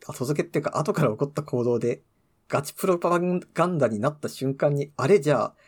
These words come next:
今まで俺たちは面白がるべきじゃなかったかな、みたいな。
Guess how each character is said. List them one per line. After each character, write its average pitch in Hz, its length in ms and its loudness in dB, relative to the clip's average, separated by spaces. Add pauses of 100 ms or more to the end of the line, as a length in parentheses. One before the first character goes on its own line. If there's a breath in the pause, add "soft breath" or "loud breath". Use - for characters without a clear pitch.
(280 soft breath)
今 143 200 2
ま 185 80 4
で 147 100 4
俺 131 220 2
た 151 100 0
ち - 100 0
は 107 120 0
面 120 160 -2
白 160 200 2
が 190 240 4
る 127 80 2
べ 123 140 -2
き - 80 -2
じ - 80 -8
ゃ - 20 -6
な 156 100 -10
か 151 100 2
っ 147 100 -8
た - 100 -6
か 101 120 -6
な、 120 80 -2
み 104 100 -6
た 92 140 -6
い 82 60 -8
な。 - 160 -10